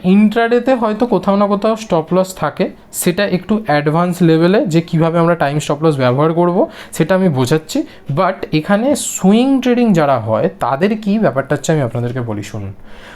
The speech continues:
ধরুন আপনি, আহ, সাপোজ ফোর আওয়ার্সের চার্ট দেখছেন,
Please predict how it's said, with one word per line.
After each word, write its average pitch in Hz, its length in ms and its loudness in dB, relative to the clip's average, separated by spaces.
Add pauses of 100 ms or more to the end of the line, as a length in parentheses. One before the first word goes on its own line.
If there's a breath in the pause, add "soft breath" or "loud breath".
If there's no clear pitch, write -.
(180 loud breath)
ধরুন 233 460 0
আপনি, 170 440 0 (640)
আহ, 151 340 0
সাপোজ 185 380 -2
ফোর 190 340 2
আওয়ার্সের 185 520 0
চার্ট 135 260 -2
দেখছেন, 113 440 -6